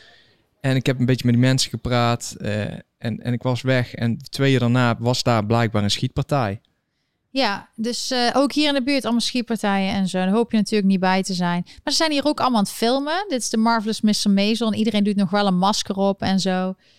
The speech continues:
Speaker 2: Eh, is een beetje nu voor de schijn, vind ik toch wel. Want ze doen dan wel make-up, zoals je ziet.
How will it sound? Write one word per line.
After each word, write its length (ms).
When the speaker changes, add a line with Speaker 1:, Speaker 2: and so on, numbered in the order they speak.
Speaker 2:
Eh, 540
is 80
een 120
beetje 420
nu 320
voor 300
de 380
schijn, 680
vind 260
ik 180
toch 220
wel. 120
Want 140
ze 120
doen 120
dan 140
wel 200
make-up, 500
zoals 280
je 80
ziet. 460